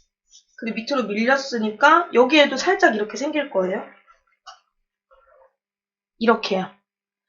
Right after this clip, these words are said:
자, 나머지 부분. 시옷이 저는 되게 많아가지고요. 그쵸? 이응도 많고 다 비슷할 거예요.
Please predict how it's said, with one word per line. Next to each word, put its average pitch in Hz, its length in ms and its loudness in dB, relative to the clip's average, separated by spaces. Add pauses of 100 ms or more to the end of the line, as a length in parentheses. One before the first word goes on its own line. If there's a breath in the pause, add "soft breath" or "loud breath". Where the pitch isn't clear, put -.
(120)
자, 233 140 2
나머지 302 440 6
부분. 214 380 0 (380)
시옷이 494 600 6
저는 247 280 4
되게 240 240 4
많아가지고요. 196 920 6
그쵸? 277 500 2 (180)
이응도 285 380 2
많고 196 340 -2
다 349 140 6
비슷할 339 500 4
거예요. 185 320 6